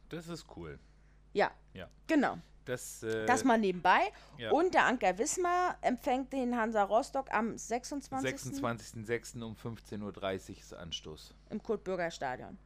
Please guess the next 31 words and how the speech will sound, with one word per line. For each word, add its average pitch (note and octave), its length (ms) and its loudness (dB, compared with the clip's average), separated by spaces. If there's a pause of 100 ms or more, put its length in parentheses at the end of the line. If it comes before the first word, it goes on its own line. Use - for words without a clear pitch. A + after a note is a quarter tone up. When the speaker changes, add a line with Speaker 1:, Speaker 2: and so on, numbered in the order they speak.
(260)
Speaker 1:
Richtig. F2 760 -8 (920)
Speaker 2:
Cool. F3 180 -8 (720)
Speaker 1:
Da C#3+ 120 -8
freue F#2+ 260 -6
ich E2+ 60 -12
mich D#2 160 -14
drauf. - 160 -12
Speaker 2:
Eventuell B3+ 540 0
auch, C4 160 0
habe C4 120 -2
ich C4 100 -12
gelesen, A#3+ 340 -4
mit A3 120 -6
Zuschauern? D4+ 500 -4
Speaker 1:
Äh, A#2 180 -6
dreitausend B2 800 -4
sind B2+ 280 -8
wohl B2 160 -4 (120)
beantragt. B2 720 -6
Speaker 2:
Ich - 140 -18
Speaker 1:
Ich C3 60 -6
Speaker 2:
weiß G3 200 0
es - 100 -14
nicht. - 100 -8
Speaker 1:
weiß A#2+ 220 -2
aber A#2 140 -6
nicht A#2 180 -10
genau, A2+ 300 -4
ob's, G#2+ 260 -14 (140)
ob's, G#2 240 -16
ob's, G2+ 280 -12